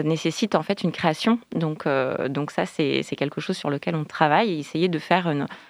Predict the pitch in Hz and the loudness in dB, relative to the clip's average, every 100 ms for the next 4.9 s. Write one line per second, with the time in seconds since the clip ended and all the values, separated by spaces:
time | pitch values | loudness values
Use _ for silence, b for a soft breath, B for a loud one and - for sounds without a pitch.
0 | - 185 185 175 190 165 - - 196 156 | -2 2 4 4 2 0 0 2 4 2
1 | 147 52 50 - - 147 151 - 165 165 | 0 0 -2 -2 -2 -2 -2 -2 -2 -2
2 | - 170 160 156 156 151 151 - - _ | 0 0 2 0 0 0 -2 -4 -6 _
3 | _ _ _ _ - - 151 143 139 190 | _ _ _ _ -6 2 2 2 2 2
4 | 175 135 117 - - 160 175 175 - | 4 4 2 0 -2 2 2 2 0